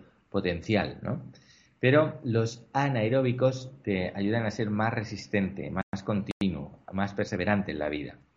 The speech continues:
¿Cómo sabemos si estamos haciendo un ejercicio aeróbico o no? Muy sencillo.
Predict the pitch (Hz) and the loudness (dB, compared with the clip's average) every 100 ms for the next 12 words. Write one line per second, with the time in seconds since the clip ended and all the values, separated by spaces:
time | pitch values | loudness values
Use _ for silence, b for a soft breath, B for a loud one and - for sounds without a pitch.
0 | - b b b - 156 190 165 139 156 | -20 b b b 2 6 6 6 2 2
1 | 120 113 110 104 107 107 98 90 90 92 | -2 -2 -2 0 2 4 4 2 -2 -2
2 | 95 87 87 90 107 - - 82 85 80 | 0 0 0 0 0 -2 -4 -4 -2 -4
3 | 67 - _ _ - 87 95 90 - 76 | -6 -14 _ _ -2 2 4 2 -4 -6
4 | 71 | -4